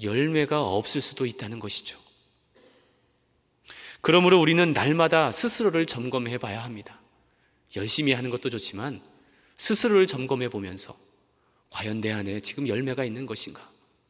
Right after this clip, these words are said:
과연 내 안에 성령의 열매가 맺히고 있는가? 이것을 확인하는 것이 선행되어야 한다는 것입니다. 지금으로부터 팔 년여 전에 제가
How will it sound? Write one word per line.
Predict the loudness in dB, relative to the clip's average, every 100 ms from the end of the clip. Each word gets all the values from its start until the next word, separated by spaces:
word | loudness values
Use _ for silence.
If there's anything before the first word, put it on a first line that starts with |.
| _ _ _ -20 -20 -20 0
과연 | 4 6
내 | 8
안에 | 6 8 6 4
성령의 | 2 4 6 6
열매가 | 6 4 2 2
맺히고 | 0 -4 -2 -2
있는가? | -2 -4 -4 -4 -4 -8 -18 -20 _ _ _ _ _ _ _
이것을 | -4 -2 0 0
확인하는 | -2 -4 -4 -4 -4 -6
것이 | -8 -6 -8 -10 -18 -20 _ _ -12
선행되어야 | -10 -4 -2 -2 -2 -4 -4
한다는 | -6 -6 -8
것입니다. | -8 -10 -10 -14 -18 -20 _ _ _ _ _ _ _ _ _ _ _ _ _ _ _ _ -20 -20 -20 -20 -20 -20 -20 -20 _
지금으로부터 | -2 2 4 4 4 2 -2
팔 | -2 0 2
년여 | 0 0 -2 -2 -4
전에 | -4 -8 -6 -8 -8 -10
제가 | -12 -10 -8 -8